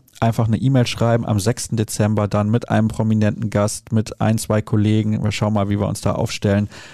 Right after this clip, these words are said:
Mit ein paar Häppchen und währenddessen läuft noch ein W-M-Spiel vielleicht dann auf dem Screen nebenan, dass wir dann auch da nichts verpassen, sollte da ein spannendes Spiel laufen. Aber wir sprechen natürlich primär über andere Themen.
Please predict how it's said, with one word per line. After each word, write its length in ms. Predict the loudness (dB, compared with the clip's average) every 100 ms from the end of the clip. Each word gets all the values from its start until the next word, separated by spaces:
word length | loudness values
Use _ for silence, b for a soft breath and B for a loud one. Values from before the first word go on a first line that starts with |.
| -2
Mit 180 | 0 0
ein 80 | 0
paar 220 | 2 4
Häppchen 600 | 2 0 -2 0 2 0
und 300 | 0 0 2
währenddessen 460 | 0 2 0 0
läuft 260 | 0 0 0
noch 160 | -4 -2
ein 140 | -2
W-M-Spiel 500 | 0 0 -2 -2 -2
vielleicht 460 | 0 0 0 0 0
dann 220 | 0 0
auf 200 | -2 -2
dem 160 | -4
Screen 480 | -4 -4 0 2 2
nebenan, 540 | 2 0 0 -2 -2 -6 B B B B B B
dass 200 | -6 0
wir 80 | 0
dann 120 | 2
auch 160 | 0 0
da 160 | 0
nichts 160 | -2 -2
verpassen, 540 | -4 -2 -2 -2 -4
sollte 240 | -2 -2 0
da 100 | -2
ein 80 | -2
spannendes 400 | -4 -2 -2 -4
Spiel 240 | -2 0
laufen. 440 | 2 0 -2 -4
Aber 260 | -2 0 2
wir 80 | 0
sprechen 320 | -2 -2 -2
natürlich 380 | -4 -4 -6 -6
primär 500 | -6 -2 0 0 0
über 260 | -2 -2 0
andere 300 | 0 -2 -4
Themen. 400 | -4 -4 -4